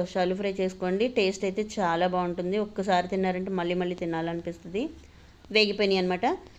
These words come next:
మొత్తానికి నేను తీసేస్తున్నానండి, ఇంకొక ప్లేట్లోకి తీసేసుకుంటున్నాను. ప్రతి చేప ముక్క కూడా చూడండి ఎంత బాగా కుక్ అయిపోయిందో. మీకు అన్నీ కూడా వెనక్కి తిప్పి చూపిస్తున్నాను అనమాట. ఇగో చూడండి, అసలు ఎక్కడ మనకి వేగలేదు అనటానికి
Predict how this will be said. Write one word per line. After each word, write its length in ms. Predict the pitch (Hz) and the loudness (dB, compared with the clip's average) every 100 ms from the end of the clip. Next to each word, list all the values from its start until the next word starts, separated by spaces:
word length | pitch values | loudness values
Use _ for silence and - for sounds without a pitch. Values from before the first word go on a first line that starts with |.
| - 214 | -12 0
మొత్తానికి 440 | 208 202 196 196 | 2 4 2 2
నేను 180 | 254 214 | 2 4
తీసేస్తున్నానండి, 840 | 196 196 196 - 185 180 180 180 180 | 2 2 -2 0 0 0 0 0 0
ఇంకొక 320 | 185 185 185 | -2 -4 -2
ప్లేట్లోకి 360 | 185 180 185 214 | -2 0 0 0
తీసేసుకుంటున్నాను. 920 | 214 202 185 175 170 165 165 156 151 - - - - - - - - - - - - - - - - - - - - - - - - - - - - - | 0 -2 -4 -4 -4 -2 -2 -2 -4 -10 -20 -20 -20 -20 -20 -20 -20 -20 -20 -20 -20 -20 -20 -20 -20 -20 -20 -20 -20 -20 -20 -20 -20 -20 -20 -20 -20 0
ప్రతి 300 | 208 196 226 220 | 2 4 2 4
చేప 180 | 226 214 214 | 6 4 4
ముక్క 220 | 208 214 | 0 2
కూడా 120 | 208 208 | 2 4
చూడండి 300 | 202 190 208 | 4 4 4
ఎంత 280 | 220 180 175 | 4 4 2
బాగా 300 | 180 175 185 190 | 2 2 2 -2
కుక్ 180 | 185 185 | -2 0
అయిపోయిందో. 520 | 180 185 185 233 349 - | 0 0 2 0 -2 -4
మీకు 200 | 190 190 | -4 0
అన్నీ 260 | 175 185 220 | 0 2 2
కూడా 260 | 214 208 302 285 - | 2 2 0 0 0
వెనక్కి 280 | 190 190 202 | 0 0 -2
తిప్పి 200 | 196 202 196 | -4 -4 -4
చూపిస్తున్నాను 600 | 196 190 180 175 175 175 | -4 -4 -2 -2 -2 -2
అనమాట. 300 | 175 170 220 302 - - - - | -2 -2 0 -2 -4 -16 -8 -2
ఇగో 140 | 185 | 0
చూడండి, 360 | 190 190 202 226 | 0 0 2 2
అసలు 180 | 214 190 | 2 4
ఎక్కడ 500 | 180 175 - 220 220 | 4 2 2 2 4
మనకి 400 | 202 190 190 285 | 2 0 -2 0
వేగలేదు 600 | 202 190 185 190 185 190 | 4 4 4 2 2 2
అనటానికి 720 | 185 180 170 180 180 185 | 2 0 0 0 0 -2